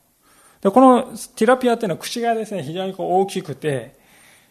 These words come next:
えー、自分の口の中にね、えー、自分の子供を入れてこう育てているぐらいだそうです。で、しかも雑食性ですね。ま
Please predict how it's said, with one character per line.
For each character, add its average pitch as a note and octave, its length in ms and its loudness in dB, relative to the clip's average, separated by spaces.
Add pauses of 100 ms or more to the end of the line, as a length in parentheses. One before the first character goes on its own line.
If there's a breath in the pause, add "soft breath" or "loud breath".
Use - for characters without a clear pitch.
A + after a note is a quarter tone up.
(100)
え G3+ 520 -10
ー、 D3 40 -10
自 E3+ 160 -6
分 C4 100 0
の B3 120 0
口 - 200 -12
の A#3 120 -4
中 G#3 160 -2
に B2+ 120 -8
ね、 E3 220 -14
え - 400 -20
ー、 - 220 -20
自 D#3+ 120 -14
分 F#3+ 120 -10
の F#3 80 -8
子 F3 160 -10
供 F#3 200 -6
を F3 60 -6
入 D#3+ 80 -10
れ E3+ 140 -8
て E3+ 100 -12
こ E3+ 140 -10
う - 20 -14
育 D#3+ 300 -8
て D#3+ 100 -14
て - 140 -18
い F#3 120 -18
る F#3+ 100 -18
ぐ D3 120 -16
ら C#3+ 120 -16
い - 40 -20 (380)
だ C3+ 160 -16
そ D#3+ 160 -16
う D#3+ 60 -16
で F3+ 100 -20
す。 - 160 -20 (1080 loud breath)
で、 G3+ 80 -4
し - 60 -4
か C4 80 2
も F3 80 2
雑 E3 180 4
食 A#3 360 -2
性 G#3 240 -2
で F#3 80 -4
す F3+ 120 -12
ね。 E3 220 -4
ま D#3+ 240 -10